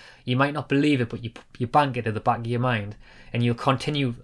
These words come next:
as you go down the path of awakening, you'll look at one topic, look at another topic, and you'll remember that in the back of your mind and go, "Wait a second, they were saying that, he was saying that, they were saying that. There must be something to this, you know?"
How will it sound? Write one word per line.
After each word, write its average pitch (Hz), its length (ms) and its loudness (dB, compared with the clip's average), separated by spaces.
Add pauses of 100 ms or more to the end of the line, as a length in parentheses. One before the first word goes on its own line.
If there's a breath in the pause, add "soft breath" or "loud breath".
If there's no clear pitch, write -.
as 135 160 2
you 135 120 2
go 139 100 2
down 135 200 2
the 127 60 0
path - 300 -2
of 113 80 -2
awakening, 120 460 0
you'll 113 160 -2
look 113 220 -2
at 110 140 -6
one 127 280 0
topic, 127 360 -4
look 117 140 0
at 113 80 -4
another 117 260 2
topic, 101 440 -6 (380 loud breath)
and 123 120 2
you'll 123 160 6
remember 147 300 2
that 131 160 2
in 123 80 -2
the 117 60 0
back 120 180 2
of 120 40 -8
your 120 140 -2
mind 135 220 0
and 113 80 -2
go, 110 280 -2 (640 soft breath)
"Wait 156 220 0
a 135 60 -4
second, 110 480 -2
they 147 160 6
were 165 100 2
saying 123 300 0
that, 107 180 -2
he 151 180 0
was 143 140 0
saying 113 280 -2
that, 104 180 -8
they 147 140 2
were 143 100 2
saying 117 300 -2
that. 104 180 -8
There 127 100 -4
must 170 220 -2
be 170 40 -2
something 143 440 -2
to 123 60 -4
this, 135 260 -2
you 107 40 -2
know?" 113 240 -4